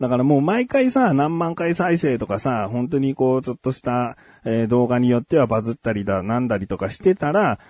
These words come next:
まあもちろん収益化もできてるような状態だったら、もうね、あの、お金をいただいているなら、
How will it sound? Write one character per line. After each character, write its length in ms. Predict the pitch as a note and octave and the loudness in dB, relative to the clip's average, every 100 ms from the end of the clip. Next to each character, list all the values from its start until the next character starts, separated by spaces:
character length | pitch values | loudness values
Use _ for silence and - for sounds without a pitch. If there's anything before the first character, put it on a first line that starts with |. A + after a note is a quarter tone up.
| _ - | _ -4
ま 80 | E3+ | 0
あ 20 | |
も 100 | C#3+ | 2
ち 80 | - | 2
ろ 80 | D3 | 2
ん 40 | |
収 260 | - D3+ D3+ | 6 6 8
益 200 | C#3 D3 | 4 0
化 120 | C3+ | 0
も 120 | C3+ | 2
で 120 | C#3 | 2
き 100 | C#3 | -2
て 140 | - A#2+ | 0 0
る 80 | A2 | 2
よ 140 | A#2 | 2
う 20 | A2+ | 2
な 120 | G2+ | 0
状 300 | A#2+ C3+ C3+ | 0 0 0
態 180 | D3 D3 | 0 2
だ 120 | F3+ | 0
っ 40 | |
た 180 | - A3 | 0 -2
ら、 240 | C4 G#3 | 0 0
も 520 | A2+ A2+ G#2+ F#2 F2 G#2 | 0 0 0 -2 -4 -8
う 40 | |
ね、 340 | A2+ D#3+ C#3 A#2+ | -4 -2 -2 -4
あ 160 | G2 | -2
の、 440 | G2 F#2 F2+ F2 F2 | -2 -2 -2 -4 -6
お 60 | |
金 240 | - G#2 B2 | -4 -2 2
を 120 | B2 | 2
い 40 | |
た 140 | - C3+ | 2 2
だ 100 | D3 | 2
い 80 | D3 | 2
て 100 | D#3 | 2
い 80 | |
る 80 | E3+ | 4
な 140 | B3 A#3 | 4 4
ら、 220 | B3 | 2